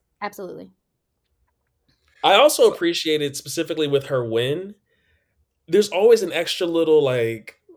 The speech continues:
Speaker 2: it's like an extra twist of the knife when whoever lasts the longest on an endurance comp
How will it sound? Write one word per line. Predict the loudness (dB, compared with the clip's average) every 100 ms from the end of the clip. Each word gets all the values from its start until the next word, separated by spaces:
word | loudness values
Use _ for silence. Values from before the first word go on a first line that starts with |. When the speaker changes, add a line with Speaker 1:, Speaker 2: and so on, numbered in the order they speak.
| _ _ _ _ _ _ _ _ _ _ -14
Speaker 2:
it's | -8
like | -6
an | -6
extra | -8 -8 -10
twist | -4 -2 -2 -2
of |
the | -4
knife | -2 -4 -4 -6
when | -6 -4 -2
whoever | 0 2 2
lasts | 2 0 -2 -2
the | -4
longest | -2 -4 -6 -6
on | -6
an | -4
endurance | -4 -4 -4 -6
comp | -10 -8 -8